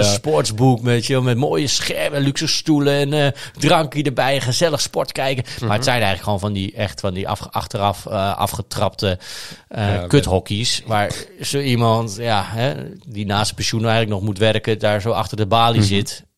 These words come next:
Speaker 2: Ja, dat is gewoon, dat is, dat moet je eigenlijk niet willen. Maar bijvoorbeeld als je in, in Jacks, in een Jacks casino ook, eh, kan wedden op sport. Dat is toch vet. Die Jacks zijn ook niet meer die speelautomatenhalletjes die je van vroeger kent, zeg maar. Dat zijn
Speaker 1: Nee.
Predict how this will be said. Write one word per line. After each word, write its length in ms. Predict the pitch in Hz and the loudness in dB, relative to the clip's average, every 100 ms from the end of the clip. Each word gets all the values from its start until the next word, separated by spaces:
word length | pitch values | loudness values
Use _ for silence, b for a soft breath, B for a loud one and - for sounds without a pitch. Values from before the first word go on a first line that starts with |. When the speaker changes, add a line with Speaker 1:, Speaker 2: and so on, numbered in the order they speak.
| _ _ _ _ 78 | _ _ _ _ -8
Speaker 2:
Ja, 140 | 76 | -6
dat 120 | 80 | -6
is 100 | 76 | -10
gewoon, 200 | - 87 | -10 -12
dat 240 | - 92 92 | -6 -4 -4
is, 180 | 87 - - _ | -6 -10 -18 _
dat 200 | - 87 | -6 -6
moet 160 | 90 87 | -4 -6
je 60 | - | -2
eigenlijk 360 | 104 110 80 82 | 0 -2 -6 -10
niet 100 | 92 | -4
willen. 280 | 113 69 B B | -4 -4 B B
Maar 140 | 123 123 | -2 -2
bijvoorbeeld 360 | 123 110 127 | -4 -4 -4
als 120 | 120 - | -4 -4
je 60 | |
in, 220 | 120 113 | -4 -6
in 220 | 143 110 95 | -4 -4 -2
Jacks, 440 | 104 110 - - - B B B | 2 2 2 -6 -8 B B B
in 140 | 123 | 0
een 100 | 110 | 2
Jacks 440 | 101 107 92 - | 2 0 0 -6
casino 440 | - 101 139 104 78 | -6 -8 -6 -8 -8
ook, 360 | - 113 95 - B B B _ _ _ | -2 -2 -4 -16 B B B _ _ _
eh, 220 | 98 87 85 | -6 -4 -4
kan 160 | - 95 | -4 0
wedden 200 | 104 95 | 0 0
op 80 | - | -6
sport. 440 | - 107 71 - _ _ | -4 -4 -4 -10 _ _
Dat 160 | 92 - | -14 -12
is 100 | - | -12
toch 100 | - | -12
vet. 140 | - _ - | -14 _ -14
Die 120 | 104 | -2
Jacks 260 | 156 175 | 0 0
zijn 160 | - 123 | 0 -2
ook 160 | 185 147 | -4 -6
niet 100 | 127 | -4
meer 120 | 110 | -2
die 80 | 104 | -2
speelautomatenhalletjes 1200 | - 147 104 117 110 104 104 90 101 101 98 95 | 0 0 0 -2 0 0 -2 -2 -2 -2 -2 -4
die 120 | 117 | -2
je 80 | 101 | 0
van 140 | 98 | -2
vroeger 340 | 98 117 92 - | -2 -4 -4 -6
kent, 220 | 87 76 | -8 -6
zeg 140 | 78 | -10
maar. 100 | 87 | -8
Dat 80 | 95 | -2
zijn 100 | |
Speaker 1:
Nee. 40 | 120 | 2